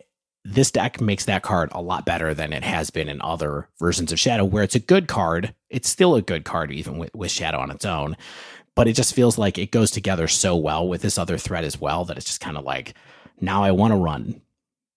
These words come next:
two. Now I'm happy to draw it more often, where sometimes you draw Temur Battle Rage and, like, Grixis Shatter, and you're like, "All right, I got some work to do before this is a card." It almost always felt like it was live when you get it in this deck.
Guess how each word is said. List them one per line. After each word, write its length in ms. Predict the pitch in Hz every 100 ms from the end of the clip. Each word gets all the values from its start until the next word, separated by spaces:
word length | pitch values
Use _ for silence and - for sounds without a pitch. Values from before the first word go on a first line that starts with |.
| -
two. 240 | - 69
Now 140 | 92
I'm 60 | 107
happy 340 | - 110 117
to 100 | 90
draw 300 | 71 - 67
it 120 | 60 -
more 180 | 80
often, 380 | 69 67 - 65
where 100 | 78
sometimes 480 | - 143 120 113 80
you 60 | 87
draw 160 | 85
Temur 280 | 82 101 85
Battle 200 | 78 76
Rage 220 | 73 73
and, 60 | 69
like, 120 | 71
Grixis 240 | 78 73
Shatter, 300 | - - 76
and 80 | 71
you're 100 | 67
like, 240 | 67 67 - - - - _
"All 80 | 95
right, 160 | 95 92
I 80 | 101
got 140 | 110
some 160 | - 90
work 180 | 90
to 80 | -
do 160 | 80 78
before 320 | 76 - 80
this 200 | 73 -
is 120 | -
a 40 | -
card." 460 | - 67 - - - - _ _ _ _ _ _ 110
It 20 |
almost 260 | 110 101
always 360 | - 92 87 87
felt 140 | 87
like 140 | 73 73
it 40 |
was 180 | 62 -
live 260 | 71 73 78
when 120 | 69
you 80 | -
get 180 | 69
it 240 | 67 - _
in 80 | -
this 180 | - -
deck. 300 | - - -